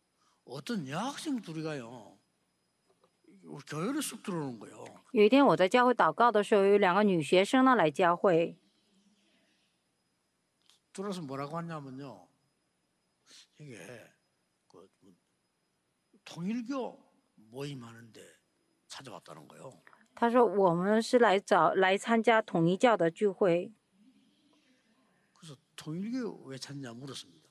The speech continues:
Speaker 2: 我就问他们为什么要找统一教。
Speaker 1: 도저히 이해를 해. 김해에서까지 왔대요.
Speaker 2: 他们是从金海那边来的。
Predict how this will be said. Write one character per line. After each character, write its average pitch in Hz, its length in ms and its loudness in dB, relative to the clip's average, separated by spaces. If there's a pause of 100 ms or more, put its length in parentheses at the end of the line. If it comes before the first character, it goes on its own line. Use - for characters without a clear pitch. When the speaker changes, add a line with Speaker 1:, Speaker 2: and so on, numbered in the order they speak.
(120)
Speaker 2:
我 226 140 8
就 269 140 4
问 277 180 6
他 254 140 4
们 233 140 4
为 277 100 6
什 247 120 -2
么 208 60 4
要 196 80 0
找 165 280 2
统 165 260 -4
一 180 80 -2
教。 175 360 2 (1120)
Speaker 1:
도저히 - 420 -10
이해를 143 240 -8
해. - 40 -20 (340)
김해에서까지 175 1160 -6
왔대요. - 300 -20 (360)
Speaker 2:
他 233 180 4
们 220 100 2
是 - 60 -8
从 220 220 2 (280)
金 277 260 6
海 190 240 2
那 214 140 2
边 214 180 4
来 156 280 0
的。 170 340 -6